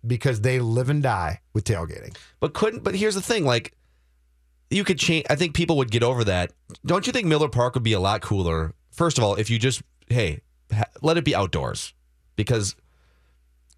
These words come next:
Speaker 2: Target Field's outdoors. Chicago's got outdoor stadiums.
Speaker 1: Yeah,
Speaker 2: Like, you can
Speaker 1: it's
Speaker 2: be outdoors. I, you're gonna have a few snowouts and stuff. But you've got lakefront. You could have put that stadium, it could have been lakefront,
Speaker 1: By Water
Speaker 2: Wrigley.
Speaker 1: Street.
Speaker 2: Right,
Speaker 1: By Water
Speaker 2: exactly.
Speaker 1: Street. It,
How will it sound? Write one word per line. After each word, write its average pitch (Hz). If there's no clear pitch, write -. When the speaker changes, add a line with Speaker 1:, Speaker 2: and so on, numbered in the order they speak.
Speaker 2:
Target 170
Field's 139
outdoors. 101
Chicago's 131
got 113
outdoor 104
stadiums. 85
Speaker 1:
Yeah, -
Speaker 2:
Like, -
you 165
can 175
Speaker 1:
it's 160
Speaker 2:
be 151
outdoors. 87
I, 107
you're 127
gonna 139
have 131
a 120
few 113
snowouts 85
and 82
stuff. 76
But 175
you've 220
got 190
lakefront. 175
You 175
could 233
have 220
put 196
that 180
stadium, 123
it 160
could 214
have 180
been 139
lakefront, 165
Speaker 1:
By 147
Water 208
Speaker 2:
Wrigley. 165
Speaker 1:
Street. -
Speaker 2:
Right, 131
Speaker 1:
By 160
Water 196
Speaker 2:
exactly. 87
Speaker 1:
Street. 98
It, 165